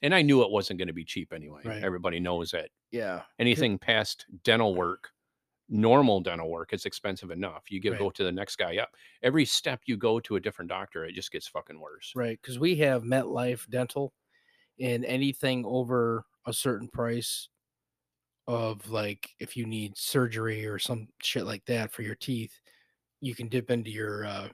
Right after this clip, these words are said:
Speaker 2: health insurance. It'll go right to your health insurance. So I can double dip that way. But, uh, yeah, I had mine in for seven. Fifth grade all the way to junior year.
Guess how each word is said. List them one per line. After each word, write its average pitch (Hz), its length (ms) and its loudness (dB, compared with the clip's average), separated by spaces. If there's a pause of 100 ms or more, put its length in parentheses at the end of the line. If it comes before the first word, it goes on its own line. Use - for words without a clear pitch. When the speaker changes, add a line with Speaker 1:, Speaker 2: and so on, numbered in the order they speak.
(160)
Speaker 2:
health - 220 2
insurance. - 520 -10 (420)
It'll 113 140 -4
go 110 160 0
right 104 260 -2
to - 100 -8
your 104 120 -4
health 110 160 -6
insurance. - 340 -14
So 110 60 -8
I 120 80 0
can 113 160 -2
double 104 200 0
dip 110 260 2
that 95 180 -6
way. - 200 -10 (760)
But, 110 240 2 (120)
uh, 104 360 0 (400)
yeah, 151 180 12
I 123 120 6
had 139 200 8
mine 135 220 6
in 123 100 4
for 110 160 -6
seven. 104 380 0 (960)
Fifth 143 240 4
grade 131 260 4
all 123 120 6
the 123 40 6
way 120 160 4
to 117 320 -2
junior 117 360 0
year. 107 340 -6